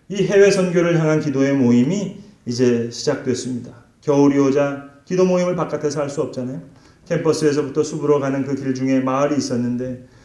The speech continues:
그 마을에 있던 한 여인의 집에서 이렇게 모였습니다. 부엌에서 계속됐습니다. 마을 사람들이 모여서 함께 기도했습니다.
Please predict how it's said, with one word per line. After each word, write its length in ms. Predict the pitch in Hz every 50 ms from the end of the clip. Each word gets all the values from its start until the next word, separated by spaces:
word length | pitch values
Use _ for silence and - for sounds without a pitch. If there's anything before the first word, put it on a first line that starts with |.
| _ _ -
그 60 | 165
마을에 360 | 156 151 147 156 165 170 170
있던 220 | 170 170 175 170 147
한 200 | 160 165 160 160
여인의 400 | 151 143 143 143 139 143 139 139
집에서 640 | - 127 120 120 117 113 120 135 160 180 180 - - - - - -
이렇게 160 | _ - 131
모였습니다. 840 | 123 127 135 143 143 139 - - 123 117 113 110 117 - - - - - - - - - _ _ _
부엌에서 460 | - 165 185 196 196 190 175 185 190
계속됐습니다. 760 | 151 147 135 147 127 - 123 113 - - 117 127 127 - 123 - - - _ _ _ _ _ _ _ _ -
마을 260 | 139 143 147 165 185
사람들이 400 | 180 196 190 190 185 180 185 190
모여서 320 | 185 175 165 165 156 160
함께 260 | 160 165 160 - 156 151
기도했습니다. 760 | 131 123 117 120 113 113 110 - - 120 110 110 - -